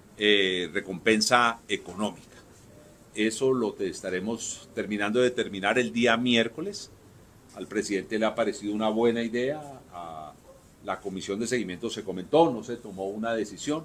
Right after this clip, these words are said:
en eso tengo que ser claro, pero es evidente que es una decisión interna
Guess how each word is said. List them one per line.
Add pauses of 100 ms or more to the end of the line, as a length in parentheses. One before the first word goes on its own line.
en
eso
tengo
que
ser (100)
claro, (580)
pero
es
evidente
que
es
una
decisión
interna